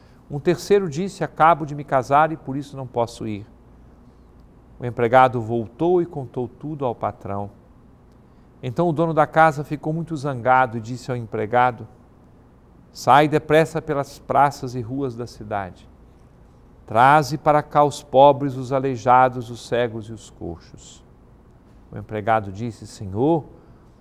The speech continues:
o que tu mandaste fazer foi feito e ainda há lugar." O patrão disse ao empregado:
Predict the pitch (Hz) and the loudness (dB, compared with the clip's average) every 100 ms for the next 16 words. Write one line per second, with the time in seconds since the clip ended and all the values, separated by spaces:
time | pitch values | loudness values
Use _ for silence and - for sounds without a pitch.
0 | _ - - 131 131 131 120 131 120 - | _ -12 -6 -6 -4 -2 4 4 2 -8
1 | 131 120 120 120 - 120 104 - 151 175 | -8 -6 -4 -4 -6 -10 -10 -8 -6 -6
2 | 170 160 - 131 120 120 113 110 - - | -12 -16 -14 -12 -10 -8 -8 -8 -10 -8
3 | 92 85 - _ - - - - - - | -8 -8 -20 _ -20 -20 -20 -20 -20 -20
4 | - - - 113 127 123 131 123 110 117 | -20 -20 -20 -2 0 0 0 -6 -8 -10
5 | 127 117 113 110 107 98 | -12 -8 -6 -2 -2 -2